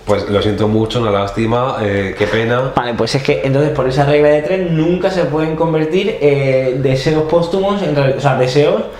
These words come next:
Speaker 2: eh, a-, eh, mira, no sé hablar, ¿vale? <laughs>
Speaker 1: Te has
Speaker 2: Quiero
Speaker 1: dado
Speaker 2: decir,
Speaker 1: cuenta ya en, en los cuatro
Speaker 2: en los
Speaker 1: episodios
Speaker 2: cuatro
Speaker 1: que
Speaker 2: capítulos
Speaker 1: llevamos.
Speaker 2: y en el piloto.
Speaker 1: <laughs> Sí.
Speaker 2: Entonces no se puede convertir ningún deseo en realidad de una persona que ya esté muerta, ¿no?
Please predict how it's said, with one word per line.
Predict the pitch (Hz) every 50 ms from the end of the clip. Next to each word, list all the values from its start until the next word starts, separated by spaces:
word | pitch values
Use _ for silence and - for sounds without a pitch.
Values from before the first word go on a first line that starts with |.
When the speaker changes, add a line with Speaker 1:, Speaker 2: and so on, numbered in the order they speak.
| - - - - - - -
Speaker 2:
eh, | - 131 131 131 -
a-, | - - - - - 123
eh, | 131 127 127 127 123 123 123 120 120 113 101 - - - - - - - - - - - - - - - - - - - - - - - - - - - -
mira, | 90 135 151 147 135
no | 127 147 156
sé | - 165
hablar, | 139 123 117 113 113 113 110
¿vale? | 127 143 - 185 226
<laughs> | 220 - - - - - - - - - 113 104 - - - - - -
Speaker 1:
Te | -
has | -
Speaker 2:
Quiero | 131 135 135
Speaker 1:
dado | 131 131 127
Speaker 2:
decir, | 131 -
Speaker 1:
cuenta | 135 - - 151 143
ya | 139 135 156 151 147 -
en, | 131 135 135 135
en | 123 127 - 175 160
los | 156 - 139 135
cuatro | 160 175 175 - 170
Speaker 2:
en | 151 151
los | 139
Speaker 1:
episodios | 127 127
Speaker 2:
cuatro | 127 - - -
Speaker 1:
que | -
Speaker 2:
capítulos | 117 113 175 175 185 208 214 202 196
Speaker 1:
llevamos. |
Speaker 2:
y | 190 170
en | 160
el | 160 156 143
piloto. | 139 139 143 139 117 139 131 127
Speaker 1:
<laughs> | 120
Sí. | - - - 87 85 82 - - - - - - - - -
Speaker 2:
Entonces | - 156 143 165 165 165 180 180
no | 190 190
se | 185 175
puede | - 190 190 190 180
convertir | 180 185 185 185 180 - 170 156
ningún | 147 147 147 151 160 170
deseo | 175 175 - - 151 151
en | 143
realidad | 143 139 139 139 156 175 202
de | 196
una | 190 175
persona | 175 165 - - 196 202 196
que | 180 156
ya | 151
esté | 147 143 - 165
muerta, | 143 120 110 107 - - 113 120
¿no? | 131 175 247